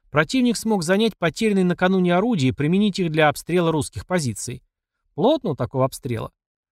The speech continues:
Восьмидесяти семи миллиметровые лёгкие гаубицы, безусловно, включились в контрбатарейную борьбу.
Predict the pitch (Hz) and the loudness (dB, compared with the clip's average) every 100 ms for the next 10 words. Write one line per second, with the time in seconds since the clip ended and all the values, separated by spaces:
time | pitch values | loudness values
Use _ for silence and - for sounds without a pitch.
0 | _ _ 135 139 156 147 156 131 147 147 | _ _ 0 0 -2 -4 -4 -6 -2 0
1 | 143 147 143 156 143 143 143 - 131 156 | 0 0 0 2 4 2 0 -2 2 2
2 | 170 139 - 131 139 180 170 143 180 185 | 2 -2 -4 -4 -4 -2 -2 -2 -4 -4
3 | - 156 - - 135 131 120 139 131 117 | -2 -4 -4 -4 -2 -2 -2 0 2 0
4 | 113 131 131 107 | 2 2 0 -4